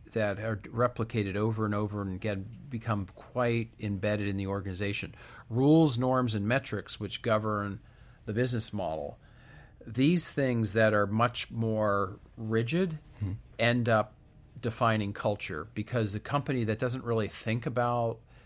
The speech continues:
Speaker 1: the business model anymore, they just abide by the rules and norms,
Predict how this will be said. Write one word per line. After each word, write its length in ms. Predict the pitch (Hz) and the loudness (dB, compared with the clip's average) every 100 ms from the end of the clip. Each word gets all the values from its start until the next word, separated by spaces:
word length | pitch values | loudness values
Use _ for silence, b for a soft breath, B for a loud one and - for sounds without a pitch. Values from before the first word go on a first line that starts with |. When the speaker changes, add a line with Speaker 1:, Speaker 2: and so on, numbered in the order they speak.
| b | b
Speaker 1:
the 80 | - | -6
business 360 | 113 110 139 - | -2 0 0 0
model 260 | 131 131 | 2 2
anymore, 380 | 131 123 117 127 | 2 0 2 2
they 140 | 117 | 0
just 300 | 95 110 - | 0 -2 -2
abide 360 | 92 107 95 104 | -2 2 2 2
by 140 | 101 | 0
the 100 | 95 | -2
rules 340 | 92 101 104 95 | -4 -6 -6 -6
and 120 | 95 | -6
norms, 480 | 92 92 107 120 - | -6 -4 -4 -4 -8